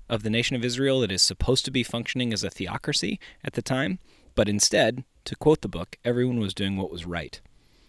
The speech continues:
in his or her own eyes. The way that I preached the book of Judges, second sermon I ever preached in my life, maybe third, actually, um,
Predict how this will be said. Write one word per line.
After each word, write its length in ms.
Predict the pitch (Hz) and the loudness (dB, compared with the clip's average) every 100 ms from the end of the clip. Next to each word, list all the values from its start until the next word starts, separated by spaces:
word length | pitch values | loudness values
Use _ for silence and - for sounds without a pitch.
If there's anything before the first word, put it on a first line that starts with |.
| - | -10
in 140 | - | -8
his 180 | 113 92 | -2 -2
or 100 | 92 | -2
her 260 | - 90 - | -4 -8 -6
own 200 | 90 80 | -8 -8
eyes. 420 | - 71 52 - - - - _ - _ - - _ _ _ _ - - - - - - - - - - - - - _ _ _ _ - - - | -10 -12 -8 -8 -8 -20 -20 _ -20 _ -20 -20 _ _ _ _ -20 -20 -20 -20 -20 -20 -20 -20 -20 -20 -20 -20 -20 _ _ _ _ -20 -20 -2
The 80 | |
way 140 | 135 214 | 4 4
that 120 | 262 | 6
I 100 | 120 | 2
preached 580 | - - 196 - - - | 2 -2 2 2 2 -4
the 80 | 127 | -2
book 160 | - | -2
of 80 | 101 | 0
Judges, 420 | 98 90 98 107 | -2 -2 -2 2
second 300 | - 123 120 | 2 2 0
sermon 260 | 117 110 101 | 0 0 -2
I 80 | 98 | -2
ever 140 | 95 | -4
preached 420 | - 98 - - - - - - - | -6 -4 -4 -4 -12 -16 -18 -20 -8
in 160 | 110 | -4
my 100 | 98 | -2
life, 380 | 92 95 - - - - _ - | -2 -6 -8 -14 -18 -20 _ -8
maybe 220 | 269 - | -8 -8
third, 260 | - - - - - | -14 -16 -18 -20 -18
actually, 300 | - - 120 _ _ _ _ | -16 -16 -18 _ _ _ _
um, 520 | 139 131 110 101 98 | 2 2 2 -4 -8